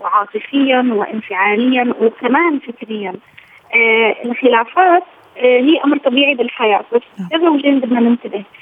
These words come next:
Speaker 1: نحن لأي ليفل وصلنا بخلافاتنا قدام الأطفال. هل فقدنا الاحترام أمام أطفالنا؟ هل تم، آه، التعنيف؟ هل في صراخ؟ في، آه، مشاجرات؟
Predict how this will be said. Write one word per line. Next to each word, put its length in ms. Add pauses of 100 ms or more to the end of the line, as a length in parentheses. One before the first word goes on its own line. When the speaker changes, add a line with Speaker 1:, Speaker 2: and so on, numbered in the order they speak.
(160)
Speaker 1:
نحن 180
لأي 280
ليفل 280
وصلنا 640 (460)
بخلافاتنا 800
قدام 480
الأطفال. 600 (380)
هل 140
فقدنا 380
الاحترام 580
أمام 260
أطفالنا؟ 580 (340)
هل 380
تم، 340
آه، 300
التعنيف؟ 580
هل 300 (240)
في 140 (100)
صراخ؟ 260 (140)
في، 440
آه، 160
مشاجرات؟ 580